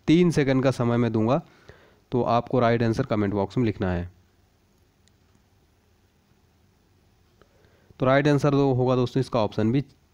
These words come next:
ऑप्शन सी चीन। ठीक है, देखिए, चीन की एक निजी कंपनी अंतरिक्ष में रॉकेट भेजने का पहला प्रयास जो है असफल हो गया है। और जेड क्यू वन रॉकेट का पहला और दूसरा चरण सामान्य रूप से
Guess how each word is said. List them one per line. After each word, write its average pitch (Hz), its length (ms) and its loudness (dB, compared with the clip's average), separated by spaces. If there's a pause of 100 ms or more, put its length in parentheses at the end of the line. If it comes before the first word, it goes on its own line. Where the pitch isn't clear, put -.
(160)
ऑप्शन 113 340 -2
सी 131 200 -2
चीन। 92 460 -2
ठीक 147 120 0
है, 190 120 -2 (500)
देखिए, 143 220 2 (180)
चीन 170 360 4
की 170 140 2
एक 156 100 4
निजी 135 300 2
कंपनी 131 360 2
अंतरिक्ष 127 420 0
में 135 120 2
रॉकेट 117 380 2
भेजने 117 300 0
का 120 100 -2
पहला 113 300 0
प्रयास 110 460 -2
जो 110 100 0
है 120 60 -2
असफल 117 320 -2
हो 95 120 0
गया 92 160 -2
है। 95 140 -8 (720)
और 113 160 0
जेड 165 480 0
क्यू 170 180 4
वन 139 280 2
रॉकेट 131 260 0
का 139 80 -2
पहला 127 440 0
और 123 100 0
दूसरा 117 280 0
चरण 117 200 -2
सामान्य 107 360 -2
रूप 110 100 -2
से 110 140 -8